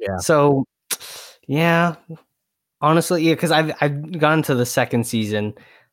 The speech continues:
Speaker 2: I just wish that there was more Luke Cage.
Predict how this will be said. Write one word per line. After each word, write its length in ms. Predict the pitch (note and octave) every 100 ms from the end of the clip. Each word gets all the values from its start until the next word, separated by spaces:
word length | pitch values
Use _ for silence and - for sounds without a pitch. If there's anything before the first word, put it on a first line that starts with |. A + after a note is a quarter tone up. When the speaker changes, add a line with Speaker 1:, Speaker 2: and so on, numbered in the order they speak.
| _ _ -
Speaker 2:
I 180 | - D3+
just 260 | F#3 F#3
wish 400 | C#3+ D#3 E3 -
that 260 | C3+ B2 B2
there 80 | B2
was 220 | B2 A2+
more 280 | B2 C#3 B2+
Luke 320 | A#2 A#2+ -
Cage. 580 | A#2 G2+ D2+ F2 -